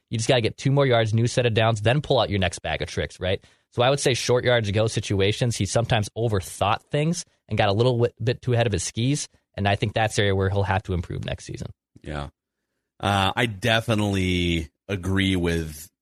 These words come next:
Speaker 2: with what Judd said in terms of you're the head coach of a football team here. And, and he did halfway through the season. Okay, they did the, the self-scout, and he,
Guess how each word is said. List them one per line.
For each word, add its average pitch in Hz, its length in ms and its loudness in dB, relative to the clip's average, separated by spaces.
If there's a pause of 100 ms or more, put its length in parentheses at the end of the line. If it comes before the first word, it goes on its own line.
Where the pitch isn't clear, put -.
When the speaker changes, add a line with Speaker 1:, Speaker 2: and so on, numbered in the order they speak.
Speaker 2:
with 90 200 -4
what 90 180 -4
Judd 90 300 -2
said 82 280 -2
in 78 100 -8
terms 85 280 -4
of 73 300 -10 (580)
you're 110 180 0
the 90 120 -2
head 107 240 -2
coach 101 260 -2
of - 100 -10
a 101 40 -4 (120)
football 80 340 -4
team 80 300 -2
here. 76 380 -2 (420)
And, 104 140 -2
and 117 180 0
he 123 140 2
did 113 260 2
halfway 95 380 0
through 85 120 -8
the 85 80 0
season. 85 400 -2
Okay, 82 200 -4
they 85 120 -2
did 82 220 -2
the, 80 260 -2
the 92 120 -2
self-scout, 90 920 -2
and 82 100 -4
he, 82 140 -2